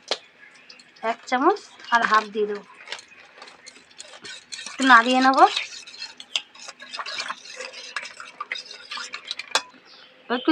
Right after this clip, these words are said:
জিরের গুঁড়া দিয়ে দেবো দুই চামচ। দিয়ে ভালো করে নাড়িয়ে, যেহেতু এই মশলাটা লাগবে, তাই আগে থাকতে তৈরি করে নিলাম। এবার এর মধ্যে এই মশলা জলটা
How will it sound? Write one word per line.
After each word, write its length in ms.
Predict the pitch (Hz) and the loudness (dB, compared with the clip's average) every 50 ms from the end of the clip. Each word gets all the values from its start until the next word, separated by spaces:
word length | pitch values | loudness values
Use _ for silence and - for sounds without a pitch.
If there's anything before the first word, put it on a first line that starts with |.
| 269 | 2
জিরের 240 | 240 262 262 269 262 240 | 2 2 2 2 0 0
গুঁড়া 160 | 240 262 254 247 | 2 2 2 4
দিয়ে 120 | 226 233 220 | 4 2 2
দেবো 120 | 226 220 220 208 | 2 0 0 0
দুই 100 | 240 240 220 | -2 -2 -2
চামচ। 280 | 226 220 208 214 214 - - - - - - - - - - - - - - - - - - - - - - - - - - - - - - - - - - - - - - - - - - - - - - - - - - - - - - - - - - - 240 220 | -2 -2 -4 -4 -6 -10 -14 -16 -16 -16 -16 -18 -18 -18 -20 -20 -12 -6 -4 -4 -2 -2 -4 -4 -4 -4 -4 -6 -6 -8 -8 -12 -20 -20 -20 -20 -20 -20 -20 -20 -20 -20 -20 -20 -20 -18 -14 -14 -14 -14 -14 -16 -14 -14 -10 -8 -10 -10 -8 -10 -12 -10 -8 -4 -2 0
দিয়ে 220 | 247 254 277 330 415 - - - - - - - - - - - - - 240 - | 2 6 6 6 6 4 0 -6 -6 -6 -6 -6 -6 -6 -6 -6 -4 -4 2 4
ভালো 180 | 220 214 214 214 | 6 6 6 6
করে 140 | 214 269 277 269 262 | 6 6 8 10 10
নাড়িয়ে, 300 | 240 226 220 240 277 359 466 - - - - - - - - - - - - - - - - - - - - - - - - - - 226 | 10 8 8 6 6 6 4 4 0 -14 -10 -6 -6 -6 -2 -2 -2 -2 -2 -6 -12 -10 -10 -10 -10 -10 -14 -14 -8 -6 -6 -4 -4 -2
যেহেতু 260 | 220 247 254 254 240 285 285 | 0 0 0 2 4 4 6
এই 40 | 269 254 | 6 6
মশলাটা 380 | 240 233 - 262 262 254 269 277 269 247 | 6 6 6 6 8 8 8 10 10 10
লাগবে, 280 | 226 233 233 240 330 392 - | 8 8 6 6 8 8 10
তাই 80 | 339 262 233 | 10 10 8
আগে 120 | 226 240 233 | 8 4 2
থাকতে 180 | 247 - - 339 330 - | 0 2 2 4 4 6
তৈরি 140 | 269 240 233 - | 6 4 4 4
করে 140 | 233 220 214 208 | 4 4 4 2
নিলাম। 200 | 208 202 202 196 - - - - - - - - - - - - 587 - - - - - - - - - - 698 - - - - - - - - - - - - - - - - - - - - - - - - - - - - - - - 269 | 2 0 -2 -4 -6 -10 -12 -12 -12 -16 -20 -20 -4 -2 -2 -2 0 -2 -2 -4 -4 -6 -20 -20 -20 -18 -16 -14 -12 -12 -12 -12 -12 -12 -14 -14 -16 -18 -14 -12 -10 -10 -8 -8 -10 -10 -12 -14 -18 -20 -20 -20 -20 -20 -20 -20 -18 -10 -6 0
এবার 160 | 262 277 285 277 269 | 4 6 8 8 8
এর 80 | 285 277 285 | 6 4 4
মধ্যে 240 | 285 254 247 320 349 392 381 285 | 2 2 4 6 6 6 6 6
এই 60 | 302 285 285 | 4 4 2
মশলা 220 | 262 254 - 277 285 269 | 0 2 2 2 4 4
জলটা 240 | 262 254 254 294 | 2 2 2 0